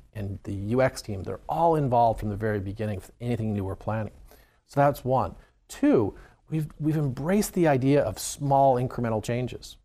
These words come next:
Now, I don't, you, if you think about small changes as what people would call minimum viable product,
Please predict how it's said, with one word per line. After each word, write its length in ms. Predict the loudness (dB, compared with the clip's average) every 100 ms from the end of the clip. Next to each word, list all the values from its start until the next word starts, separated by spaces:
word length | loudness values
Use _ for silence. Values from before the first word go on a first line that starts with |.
| _ _
Now, 80 | 2
I 80 | 4
don't, 200 | 2 0 -10
you, 400 | -8 -4 0 -2 -2
if 140 | -2 -2
you 60 |
think 180 | 0 0
about 240 | 2 0
small 260 | 2 4 4
changes 340 | 4 0 0
as 120 | -2 -4
what 140 | -6
people 280 | -6 -4 -4
would 80 | 0
call 200 | 0 2
minimum 500 | 0 -2 -2 -2 0
viable 460 | 0 0 0 -4
product, 600 | -6 2 2 2 -8 -20